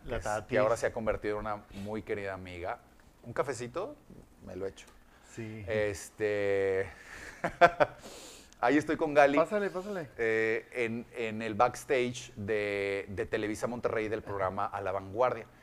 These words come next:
Speaker 2: que también hice ocho años A la Vanguardia con Ceci Gutiérrez. Yo era la voz del programa que presentaba a Ceci Gutiérrez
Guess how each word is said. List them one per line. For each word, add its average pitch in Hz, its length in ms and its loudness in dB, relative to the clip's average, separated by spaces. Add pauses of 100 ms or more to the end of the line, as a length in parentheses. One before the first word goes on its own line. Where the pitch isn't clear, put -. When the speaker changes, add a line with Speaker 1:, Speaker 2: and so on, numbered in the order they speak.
(380)
Speaker 2:
que 104 120 -6
también 98 360 -4
hice 104 480 -2
ocho 120 340 0
años 110 320 -4
A 113 40 2
la 104 80 0
Vanguardia 101 440 2
con 98 120 -10
Ceci 92 220 -10
Gutiérrez. 120 400 0
Yo 113 120 0
era 113 120 4
la 113 120 4
voz 107 240 0
del 110 140 -2
programa 104 400 0
que - 80 -8
presentaba 107 540 2
a 117 40 2
Ceci 127 220 -6
Gutiérrez 127 460 2